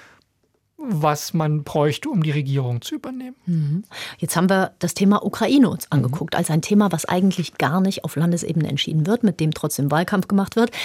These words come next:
Speaker 2: Ein anderes Thema ist die Asylpolitik.
Speaker 1: Mhm.
Speaker 2: Die A F D beispielsweise, die plakatiert unter anderem „Schluss mit dem Asylchaos“. Jetzt mal davon abgesehen, dass mancher diese Beschreibung
Speaker 1: Mhm.
Speaker 2: sicher nicht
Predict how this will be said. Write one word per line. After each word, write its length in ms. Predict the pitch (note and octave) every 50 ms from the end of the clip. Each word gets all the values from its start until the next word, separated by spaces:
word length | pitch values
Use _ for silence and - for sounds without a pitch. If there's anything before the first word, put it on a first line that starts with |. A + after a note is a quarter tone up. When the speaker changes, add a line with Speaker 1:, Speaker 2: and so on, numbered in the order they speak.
| - - - - -
Speaker 2:
Ein 100 | F3+ -
anderes 380 | - D#4 F4 F4 A3+ F#3 -
Thema 460 | - - F3+ E3 E3 F3 A3 C4 - - _
ist 320 | - G#3 G#3 - - - - _
die 120 | - F#3
Asylpolitik. 920 | - F3 F3+ F#3 G3+ F3+ - - - C#3+ C#3+ - - - - - - - F3
Speaker 1:
Mhm. 220 | D#3 C3+ C3 E3 F3 - - -
Speaker 2:
Die 180 | - D3+ -
A 60 | - D3+
F 100 | - -
D 200 | - G#3 A#3+ A#3+
beispielsweise, 600 | G#3+ G#3+ G#3 - - G3+ - - F#3 F3+ F3+ F#3
die 100 | F#3 F3+
plakatiert 640 | - - F3+ - - D3 - - - A#3+ A3+ -
unter 320 | - A3 A3+ A3 A3 -
anderem 300 | - G3 G3+ F#3+ F#3 F3
„Schluss 400 | - - - A3+ C#4 D4 - -
mit 180 | A3+ A3 A3 -
dem 200 | G3+ G#3 G3 -
Asylchaos“. 840 | - F3 D3+ G3 A3+ A#3+ A3+ - - - C#3 - - - A3+ - - - - - - - - -
Jetzt 140 | F3 -
mal 80 | F3 F3
davon 260 | E3+ E3 E3 - G3
abgesehen, 480 | - - - - F#3 F3 E3+ F#3 F3+ F3+
dass 200 | E3+ F3 - -
mancher 260 | E3 F3+ F#3 - F#3+
diese 240 | E3+ G3+ G3 F3 F#3+
Beschreibung 600 | - F#3+ - - - - - G3+ E3+ D#3+ D#3+ D#3+
Speaker 1:
Mhm. 40 | D#3
Speaker 2:
sicher 340 | C#3+ F#3+ G3 - G3+ F#3
nicht 380 | F3 E3+ F3+ G#3 - - - -